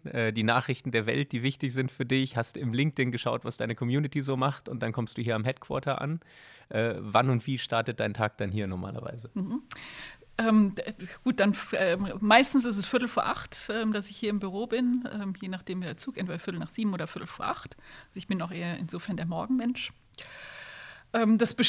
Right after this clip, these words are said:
Speaker 2: be-, beginnt klassisch mit einer Tasse Kaffee, ähm, ähm, die ich aus unserer wunderbaren Kantine bekomme. Ähm, E-Mails werden hochgefahren, wird durchgescreent,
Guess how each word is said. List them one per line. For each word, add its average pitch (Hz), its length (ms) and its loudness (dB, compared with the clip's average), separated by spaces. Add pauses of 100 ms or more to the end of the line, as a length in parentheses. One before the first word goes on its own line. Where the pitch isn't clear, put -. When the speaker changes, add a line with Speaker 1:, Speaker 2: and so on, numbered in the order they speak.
(160)
Speaker 2:
be-, 247 120 8
beginnt 269 400 6
klassisch 254 600 6
mit 233 280 2
einer 208 240 4
Tasse 214 260 0
Kaffee, 247 460 4 (280)
ähm, 208 460 2
ähm, 202 300 -4
die 190 80 -8
ich - 340 -10
aus 190 180 -6
unserer 190 280 -4
wunderbaren 190 500 0
Kantine 202 520 -4 (180)
bekomme. 196 420 -6 (720)
Ähm, 190 480 0
E-Mails 220 360 4
werden 202 280 4
hochgefahren, 190 920 0
wird 190 420 -6
durchgescreent, 196 920 -4